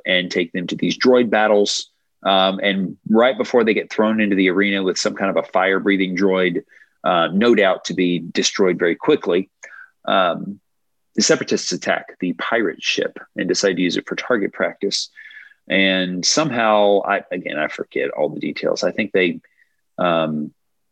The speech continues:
uh, they, they blow the ship up, and that flings the droids, some of the droids out, and some of those droids land on a hangar bay of one of the Separatist ship,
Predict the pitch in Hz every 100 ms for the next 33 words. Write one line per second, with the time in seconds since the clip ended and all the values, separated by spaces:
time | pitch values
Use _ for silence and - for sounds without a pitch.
0 | - - 95 82 78 76 92 80 95 107
1 | 104 104 101 - 107 104 101 98 95 87
2 | 87 87 92 - - 98 98 90 101 101
3 | 98 95 87 - 107 98 92 98 95 85
4 | 90 87 90 95 87 82 101 98 95 -
5 | 95 90 - 95 95 92 90 - 90 90
6 | 90 95 82 147 127 101 104 101 98 92
7 | 87 - 175 127 - 104 - - - 117
8 | 117